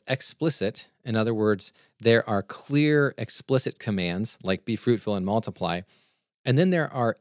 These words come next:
implicit truths. These are truths that are implied by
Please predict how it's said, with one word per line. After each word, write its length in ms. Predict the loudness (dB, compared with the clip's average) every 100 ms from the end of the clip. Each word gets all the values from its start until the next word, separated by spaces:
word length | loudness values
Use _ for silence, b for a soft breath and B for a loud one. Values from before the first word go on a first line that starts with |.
| _
implicit 640 | -2 -2 0 0 0 -4
truths. 500 | -4 -4 -4 -4 -14
These 280 | -4 -4 -2
are 100 | -4
truths 440 | -4 -2 0 0 -2
that 160 | -2
are 160 | 0 -2
implied 920 | -4 -6 -8 -6 -2 -2 -4 -6 -10 _ _ _ _
by 560 | -2 0 2 0 0